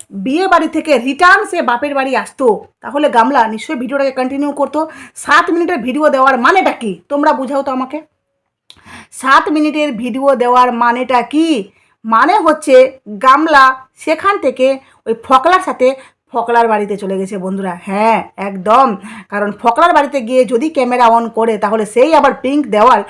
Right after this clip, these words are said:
আমাদের সামনে আসবে, আর যেখানে আমরা আবার ধরে নিব যে গামলা ওই ফকলার সাথে গুজুগুজু করতে, যার জন্য গামলা নিজেকে সারেন্ডার করে দিয়েছে আগেই, বুঝতে পারলে? তো গামলা যতই তুই ল-, মানে,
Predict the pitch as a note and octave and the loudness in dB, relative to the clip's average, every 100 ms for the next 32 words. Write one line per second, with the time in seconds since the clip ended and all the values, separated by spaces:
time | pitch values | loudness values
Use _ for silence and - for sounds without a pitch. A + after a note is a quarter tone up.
0 | - A3+ - G3+ G3+ G3 G#3+ A#3 C#4+ C4+ | -12 -10 -4 -2 -2 -6 -4 -2 0 0
1 | B3+ A3+ A#3 - F#3 G#3 C4 B3+ G3+ G#3 | 2 0 -2 -10 -6 -6 -4 -4 -2 -2
2 | F#3 - - - G3+ A#3 C#4+ G#3 A3+ A3+ | -4 -8 -6 0 2 4 2 0 -2 -2
3 | G3+ G#3 F#3+ G#3 G#3 A3 F#3 - - B3 | -2 -4 -4 -4 -4 -4 -6 -14 -12 -4
4 | C4+ C#4+ C#4+ C4 G3 _ _ _ _ B3 | -2 0 -2 -4 -8 _ _ _ _ -8
5 | A#3+ B3 A#3 G#3+ A#3+ C4+ - - - G3+ | 0 0 0 -2 -2 -4 -8 -20 -18 -10
6 | A#3 A#3+ A3 G#3+ A3 G#3+ - G3 F#3+ _ | -8 -6 -4 -4 0 0 0 -4 -4 _
7 | _ A#3 A3 A#3+ G#3+ - A3+ A3+ C#4 G3+ | _ -8 -4 -4 -6 -4 -2 0 2 0
8 | G3+ G#3 B3+ A3 B3 - G#3+ G3 _ - | -2 -6 0 2 2 0 -18 -20 _ -14
9 | A#3 A3+ A#3 G#3+ G#3 G3+ G3+ A3 F#3 G3 | -4 -2 -2 -2 -4 -6 -6 -6 -6 -6
10 | F#3 G3 - F4 G#4 G4+ B3 - - B3 | -6 -10 -4 0 2 2 0 -4 -6 -4
11 | A#3 A3 C#4+ E4+ F#4 - - G#3 E4+ E4+ | 2 2 4 4 2 -2 -8 -4 -2 -2
12 | F#4 F#4 - _ A3 A#3+ A#3 A3 A3 A3 | -2 -4 -6 _ -8 0 2 4 2 2
13 | B3 A#3 | 2 2